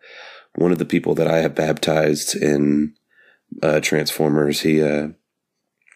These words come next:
he, he was one of the people that took my recommendation, and, uh, he, he, he went, he went above and beyond, man. He, he, he read all of,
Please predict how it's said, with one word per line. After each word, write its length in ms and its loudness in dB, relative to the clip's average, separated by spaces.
he, 180 0
he 120 0
was 160 2
one 100 2
of 60 2
the 60 -2
people 180 0
that 100 -2
took 180 -6
my 100 2
recommendation, 920 0
and, 200 0
uh, 260 0
he, 140 2
he, 340 2
he 160 2
went, 400 0
he 120 -2
went 200 2
above 220 0
and 120 0
beyond, 440 2
man. 200 2
He, 160 4
he, 380 2
he 180 2
read 560 0
all 360 2
of, 300 -2